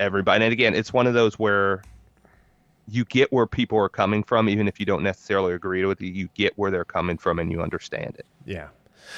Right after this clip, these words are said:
Speaker 2: Yeah, no.
Speaker 1: four and a half out of five.
Speaker 2: Yeah, I'm, uh, four point two five out of five. Wrong doors at the wrong time. Uh, I enjoyed this episode. I thought it was really good. Um, it has me excited for where, where, what we're gonna see happen in the last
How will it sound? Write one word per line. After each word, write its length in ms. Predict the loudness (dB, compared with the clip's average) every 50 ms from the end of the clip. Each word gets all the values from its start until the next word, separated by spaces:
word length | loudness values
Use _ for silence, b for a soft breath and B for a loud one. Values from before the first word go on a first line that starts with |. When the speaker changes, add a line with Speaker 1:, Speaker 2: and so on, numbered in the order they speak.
| B B B
Speaker 2:
Yeah, 160 | 0 0 0 2
no. 40 | 2
Speaker 1:
four 140 | 2 2 2
and 100 | 2 0
a 20 |
half 280 | -2 -4 -6 -4 -4 -4
out 100 | -6 -4
of 80 | -4
five. 180 | -4 -2 0 0
Speaker 2:
Yeah, 240 | 0 0 -2 -4 -4
I'm, 200 | -4 -4 -2 0
uh, 180 | 0 2 2 0
four 240 | 0 0 -2 -2 0
point 240 | -2 -6 -8 -8 -8
two 180 | -6 -6 -6
five 380 | -4 -4 -4 -4 -4 -8 -8 -8
out 160 | -10 -10 -10
of 80 | -12 -10
five. 480 | -10 -10 -10 -10 -12 -14 -16 -20 -20 _ _ _ _ _ -16
Wrong 240 | -10 -10 -8 -8 -8
doors 260 | -10 -10 -12 -12 -14
at 80 | -16 -18
the 80 | -18
wrong 280 | -16 -16 -14 -14 -16 -16
time. 340 | -16 -14 -14 -14 -16 -18 -20 B B B B B B B B B B -12
Uh, 320 | -10 -8 -8 -8 -10 -12 -12 -8
I 80 | -6 -4
enjoyed 320 | -4 -2 0 0 0 -2
this 160 | -2 -6 -6
episode. 580 | -6 -6 -6 -10 -8 -8 -6 -6 -4 -6 -6 -8 -10
I 60 | -10
thought 100 | -8 -6 -6
it 40 |
was 120 | -6 -6 -8
really 200 | -10 -10 -10 -10
good. 400 | -10 -12 -12 -12 -12 -14 -16 -20 _ _ _ _ _ _ _ -20
Um, 580 | -16 -16 -14 -14 -14 -14 -16 -16 -16 -18 -20 -20 -20 _ -16
it 220 | -12 -12 -10 -10
has 260 | -8 -6 -6 -6 -6 -8
me 120 | -10 -10
excited 560 | -10 -10 -10 -8 -8 -8 -8 -10 -10 -12 -12
for 380 | -16 -16 -12 -12 -10 -10 -10 -10
where, 300 | -8 -8 -8 -8 -8 -10 -12
where, 220 | -12 -12 -10 -12
what 260 | -14 -10 -8 -8 -8
we're 100 | -6 -8
gonna 160 | -8 -8 -8
see 140 | -8 -10 -10
happen 420 | -10 -10 -10 -10 -10 -12 -12 -12 -14
in 280 | -14 -14 -16 -14 -14 -14
the 100 | -16 -16
last 560 | -16 -16 -18 -18 -16 -16 -16 -16 -16 -20